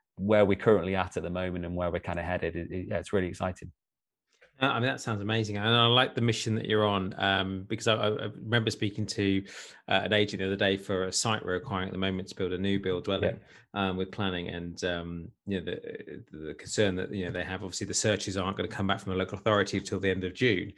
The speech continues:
Speaker 1: Yeah.
Speaker 2: You know, but obviously keen
Speaker 1: Crazy.
Speaker 2: for the, the deal to go through quite soon. So again, there is a slightly archaic system in the marketplace today with buying property. And I think
Speaker 1: Yeah.
Speaker 2: if you can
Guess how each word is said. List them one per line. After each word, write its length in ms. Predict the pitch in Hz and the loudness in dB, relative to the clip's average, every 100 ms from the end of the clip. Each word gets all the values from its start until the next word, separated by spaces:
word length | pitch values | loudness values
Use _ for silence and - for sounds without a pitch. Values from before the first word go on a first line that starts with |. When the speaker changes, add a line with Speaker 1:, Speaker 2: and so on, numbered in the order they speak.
| - | 0
Speaker 1:
Yeah. 160 | - 92 - | 4 4 4
Speaker 2:
You 60 | |
know, 160 | 90 90 | 2 2
but 80 | 95 | 2
obviously 240 | 98 104 | 0 -4
keen 140 | - | 0
Speaker 1:
Crazy. 260 | - 92 104 | 4 6 6
Speaker 2:
for 60 | 90 | 4
the, 220 | 90 90 | 2 2
the 60 | 95 | -2
deal 200 | - 98 | 2 2
to 120 | 95 | 4
go 180 | - 92 | 2 2
through 220 | 90 95 | 2 -2
quite 260 | 90 95 - | 2 0 2
soon. 400 | - 113 92 90 | 2 4 2 0
So 160 | - | 2
again, 380 | 107 104 117 101 | 2 6 6 6
there 180 | 101 104 | 4 6
is 240 | 104 98 - - - - _ | 4 2 -2 -14 -20 -20 _
a 440 | 107 98 95 92 - _ - | 0 2 2 0 -6 _ -8
slightly 480 | - - - - | -6 0 0 4
archaic 400 | 107 101 - 104 | 2 2 0 0
system 420 | - 110 - 104 92 | 0 0 0 0 0
in 80 | |
the 60 | 90 | 0
marketplace 640 | 92 92 - - 92 87 | 0 0 -2 -6 -6 -4
today 160 | - 92 | 0 0
with 140 | 90 | 0
buying 240 | 90 85 85 | -2 -4 -4
property. 400 | 95 - - 95 | -6 -8 -2 -2
And 80 | 90 | -2
I 40 | |
think 220 | - 98 | -6 -2
Speaker 1:
Yeah. 80 | 90 | 0
Speaker 2:
if 60 | 95 | 0
you 100 | 107 | -2
can 380 | - 98 98 | 0 0 0